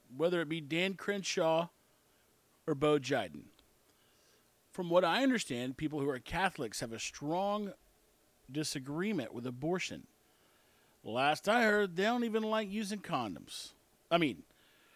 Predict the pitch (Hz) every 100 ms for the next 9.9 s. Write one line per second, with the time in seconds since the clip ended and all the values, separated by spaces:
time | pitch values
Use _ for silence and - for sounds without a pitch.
0 | - _ - 160 - 117 117 - 120 117
1 | 120 156 160 151 139 127 151 156 180 175
2 | 180 220 240 226 254 269 285 - 233 240
3 | 233 - 190 202 214 190 180 208 156 90
4 | - - - 135 143 117 131 107 - -
5 | _ _ _ _ _ _ - 165 - 220
6 | 208 - - 240 285 226 - 233 196 226
7 | 170 - 156 160 196 - 233 233 - _
8 | _ - - _ _ _ _ _ _ _
9 | _ _ _ _ - 151 170 180